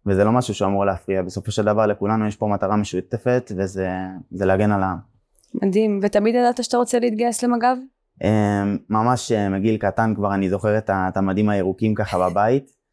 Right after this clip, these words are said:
Speaker 2: <laughs>
Speaker 1: אה, וכביכול זה תמיד היה ב-, בעין שונה, כי כביכול, אה, אם אני מסתכל עכשיו על, אה, על צה"ל בתמונה כללית, זה, יש המון דברים, בוא נגיד, אה, בתוך, אה, בתוך הצבא הגדול.
Speaker 2: נכון.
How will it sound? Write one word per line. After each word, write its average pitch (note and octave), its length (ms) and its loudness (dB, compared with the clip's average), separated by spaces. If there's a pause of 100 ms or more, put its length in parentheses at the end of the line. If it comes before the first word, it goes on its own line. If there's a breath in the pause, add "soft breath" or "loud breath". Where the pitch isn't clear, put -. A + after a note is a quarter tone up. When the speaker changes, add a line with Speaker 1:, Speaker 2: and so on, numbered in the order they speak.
(120)
Speaker 2:
<laughs> - 320 -20
Speaker 1:
אה, G2 320 2 (180)
וכביכול G2 1160 -2
זה C#3 60 2
תמיד B2 300 2
היה B2 140 2
ב-, G#2 340 0
בעין A2 300 2
שונה, F#2+ 460 -4
כי F#2+ 160 -12
כביכול, G#2 480 2
אה, A#2 60 2
אם A2+ 140 0
אני A2+ 120 2
מסתכל G#2 360 0
עכשיו G#2+ 400 0
על, G2+ 180 2
אה, F#2 300 -2
על F#2 100 -2
צה"ל A#2+ 460 0
בתמונה G2 600 -2
כללית, A2 460 0 (580)
זה, A#2+ 180 0
יש D3 380 2
המון C3+ 260 2
דברים, A2 520 -2
בוא G#2 160 -2
נגיד, G#2 300 -2
אה, G2 340 -2
בתוך, G#2 380 -2
אה, G2 320 -2
בתוך G#2 200 0
הצבא G#2 320 2
הגדול. F#2+ 460 2 (180)
Speaker 2:
נכון. G#3 320 -14